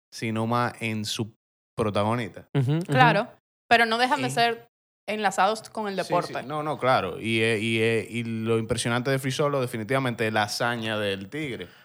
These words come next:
Speaker 1: Pero, eh, con The Rescue es un poquito más como de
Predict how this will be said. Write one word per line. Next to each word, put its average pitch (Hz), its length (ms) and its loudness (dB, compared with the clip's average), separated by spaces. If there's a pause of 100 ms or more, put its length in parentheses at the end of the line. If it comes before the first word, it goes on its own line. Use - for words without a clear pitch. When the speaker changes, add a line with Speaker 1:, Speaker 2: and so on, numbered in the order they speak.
(600)
Speaker 1:
Pero, 135 500 4 (460)
eh, 117 680 2
con 107 720 0
The 104 100 0
Rescue 120 640 2
es 104 80 -2
un 120 80 2
poquito 131 320 0
más 117 640 0 (1120)
como 110 380 -2
de 95 880 0